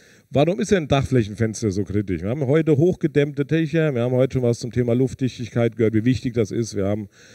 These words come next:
aus dem Hause Gutex das Thema Dämmstoffe, Wichtigkeit auch intensiv durchgesprochen. Warum ist es denn richtig, so wichtig, ein Dachflächenfenster heute gut, äh,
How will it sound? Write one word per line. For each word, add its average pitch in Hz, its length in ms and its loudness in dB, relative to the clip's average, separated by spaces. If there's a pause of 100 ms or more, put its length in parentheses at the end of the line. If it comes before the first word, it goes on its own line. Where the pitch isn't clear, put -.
(260)
aus 110 140 0
dem 107 80 0
Hause 107 240 4
Gutex 110 400 0
das 101 140 -8
Thema 107 420 2
Dämmstoffe, 123 800 2 (200)
Wichtigkeit 113 840 0
auch - 280 -2
intensiv 120 540 -2
durchgesprochen. 110 580 -2
Warum 120 280 0
ist 147 120 -4
es 139 120 -4
denn 117 180 2
richtig, 127 460 -2 (420)
so 107 200 0
wichtig, 123 280 2
ein 110 100 -6
Dachflächenfenster 104 840 0
heute 92 300 0
gut, - 520 -6
äh, 87 100 -8